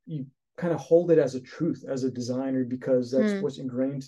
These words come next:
Speaker 1: in you in school. Like, and I, I think that's, that's something that we're pretty good about here. I think just as a company, we, we make sure that we, we roll through the prototypes and,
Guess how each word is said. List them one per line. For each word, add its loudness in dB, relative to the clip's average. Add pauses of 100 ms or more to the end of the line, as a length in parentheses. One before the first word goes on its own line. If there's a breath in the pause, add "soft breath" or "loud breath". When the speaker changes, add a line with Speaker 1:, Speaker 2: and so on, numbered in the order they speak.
(140)
Speaker 1:
in -4
you 2
in -4
school. -4
Like, -6
and -4
I, -8
I -14
think -6
that's, -6
that's -6
something -4
that -4 (200)
we're 0
pretty 0
good -2
about -6
here. -2
I 0
think -2
just -8
as 4
a -4
company, -6
we, 0
we -2
make -6
sure -4
that -4
we, 2
we -2
roll -4
through -10
the -2
prototypes -2
and, -2